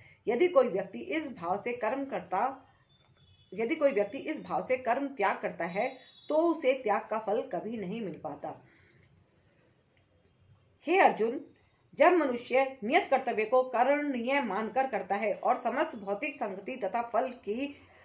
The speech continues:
आसक्ति को त्याग देता है, तो उसका त्याग सात्विक कहलाता है। तात्पर्य, नियत कर्म इसी मनोभाव से किया जाना चाहिए।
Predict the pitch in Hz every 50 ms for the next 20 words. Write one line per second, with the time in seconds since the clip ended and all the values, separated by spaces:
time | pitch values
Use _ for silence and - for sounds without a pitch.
0 | - - - 254 294 302 330 - - - 294 277 - 262 247 254 208 220 226 220
1 | 208 196 190 - 202 208 196 175 - - _ _ _ _ - 294 320 - - 294
2 | 277 - - 285 285 285 285 247 220 226 247 240 - 233 190 190 - 247 277 269
3 | - 208 190 151 127 - - 175 175 170 - - - _ _ _ _ _ _ _
4 | _ _ _ _ _ _ - 196 202 202 - 208 196 196 220 233 240 - - -
5 | _ _ _ _ - - 202 247 311 381 403 - - - 247 208 226 247 269 -
6 | - 277 277 - 330 294 285 254 233 226 220 - - - 180 185 208 226 254 247
7 | - 202 208 226 269 277 269 - - 208 226 220 208 202 185 185 180 175 - 185
8 | 170 170 165 170 160 160